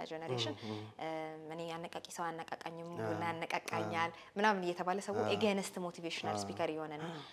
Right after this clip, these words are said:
Speaker 1: አንተ ስለ አነቃቂ ንግሮች፣ ንግግሮች
Speaker 2: አ።
Speaker 1: ምንድን ነው የምታስበው?
Speaker 2: አ፣ ጥሩ ነው። እኔን እዚህ ያደረሱኝ፣ አሁን እዚህ መድረስ ትልቅ ነገር ሆኖ ሳይሆን እዚህ ላይ፣ እዚህ ላይ ተቀምጬ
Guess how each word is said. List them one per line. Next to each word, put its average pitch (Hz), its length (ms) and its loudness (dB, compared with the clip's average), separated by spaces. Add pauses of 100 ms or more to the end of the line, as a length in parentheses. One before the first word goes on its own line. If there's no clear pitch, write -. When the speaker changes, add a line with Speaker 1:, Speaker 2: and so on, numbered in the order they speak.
(180)
Speaker 1:
አንተ 196 220 2
ስለ 202 300 -2
አነቃቂ 202 480 2 (100)
ንግሮች፣ 165 440 -8 (140)
ንግግሮች 175 580 0
Speaker 2:
አ። 170 160 -2
Speaker 1:
ምንድን - 180 0
ነው 156 80 -2
የምታስበው? - 460 -12 (340)
Speaker 2:
አ፣ 156 60 8 (120)
ጥሩ 220 240 12
ነው። 196 120 12
እኔን 190 200 12
እዚህ 170 200 12
ያደረሱኝ፣ 170 480 12
አሁን 151 160 12
እዚህ 147 220 12
መድረስ 151 280 12
ትልቅ 143 280 12
ነገር 139 280 10
ሆኖ 147 200 12
ሳይሆን 190 300 10
እዚህ 143 260 12
ላይ፣ 135 160 12 (340)
እዚህ 131 180 12
ላይ 135 120 12
ተቀምጬ 135 500 12